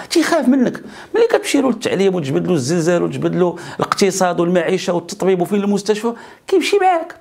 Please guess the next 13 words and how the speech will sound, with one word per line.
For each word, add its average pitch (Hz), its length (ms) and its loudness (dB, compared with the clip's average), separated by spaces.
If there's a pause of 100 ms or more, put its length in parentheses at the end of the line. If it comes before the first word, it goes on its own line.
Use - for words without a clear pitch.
(240)
وملي 587 420 2
انت 427 100 2
كتفتح 311 500 -2
معركه 135 420 -2
ديال 135 340 0 (220)
السكن 113 600 -2
ومعركه 123 460 -2
ديال 120 160 0
الس-، 120 220 -6
ديال 123 200 -2
التطبيب 110 400 -2
ومعركه 123 340 0
التعليم، 117 300 -4